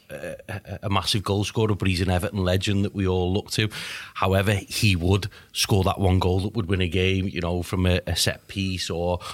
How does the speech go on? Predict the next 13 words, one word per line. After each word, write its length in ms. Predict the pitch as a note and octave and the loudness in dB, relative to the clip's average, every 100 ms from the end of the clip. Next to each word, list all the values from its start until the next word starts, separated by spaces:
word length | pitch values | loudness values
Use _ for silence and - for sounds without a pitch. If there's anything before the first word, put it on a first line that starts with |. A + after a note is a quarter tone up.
| - | -2
a 60 | G2 | 0
ball 300 | F#2+ F#2 F#2 | 4 6 6
into 200 | F2 D#2 | 4 0
the 100 | F#2+ | -2
box. 440 | F2 F2+ - - - | -4 -2 -4 -4 -6
He 220 | G#2 F#2+ | -4 0
will 140 | F2 | 0
bulldoze 540 | D#2 G2+ F2+ F#2 F#2 F2 | 0 0 0 -2 -4 -4
somebody 340 | G#2 F2 F2+ | -4 -4 -2
over 240 | F2+ E2 | -4 -4
to 140 | F#2+ F#2+ | -6 -2
get 220 | F2+ - | -2 0
that. 200 | G2 G2 | -2 -2